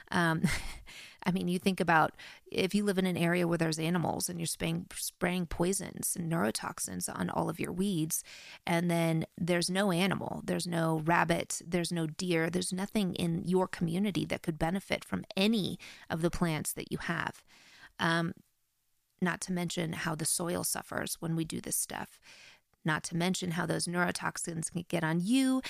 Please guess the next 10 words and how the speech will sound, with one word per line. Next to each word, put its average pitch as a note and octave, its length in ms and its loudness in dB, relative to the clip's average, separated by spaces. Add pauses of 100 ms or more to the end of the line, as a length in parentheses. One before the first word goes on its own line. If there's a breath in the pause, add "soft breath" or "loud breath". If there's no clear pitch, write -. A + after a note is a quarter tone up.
(240 loud breath)
and E3+ 160 0
they D#3+ 160 2
are D#3+ 140 4
cancer - 380 0
causing, E3 600 0 (260 loud breath)
hence F#3 320 2
why F3 100 0
Europe E3 420 0
has - 600 -4 (520 loud breath)
banned F3 600 2